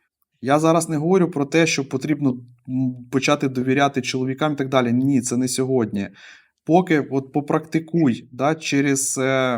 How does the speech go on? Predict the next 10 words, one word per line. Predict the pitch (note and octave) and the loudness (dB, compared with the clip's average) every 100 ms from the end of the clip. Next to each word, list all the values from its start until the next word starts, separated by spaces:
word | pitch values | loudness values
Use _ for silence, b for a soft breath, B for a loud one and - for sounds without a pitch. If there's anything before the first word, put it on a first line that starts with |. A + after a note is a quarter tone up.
| A2+ | -4
в | |
тому | - D3+ D3 | -6 -4 -4
числі | C#3 C3+ D#3 F3+ E3+ - | -4 -6 0 0 0 -2
самосілення. | E3+ F3 E3 - D3+ A#2 A2 G#2 F#2+ - _ _ _ _ _ _ _ _ | 2 2 0 -2 2 2 2 0 -2 -6 _ _ _ _ _ _ _ _
Ти | - F3 | -4 -2
ж | E3 | -2
руками | E3 E3+ F3+ D#3+ | 2 4 4 2
вже | C#3+ | -2
працювати | C#3+ D3 C#3+ C#3+ D3+ D3+ C#3 | -4 -4 -4 0 0 2 0
навчилася. | C3+ C3 - - C#3+ A#2 G2+ - F2 | 0 -2 -4 -2 0 2 0 -4 -8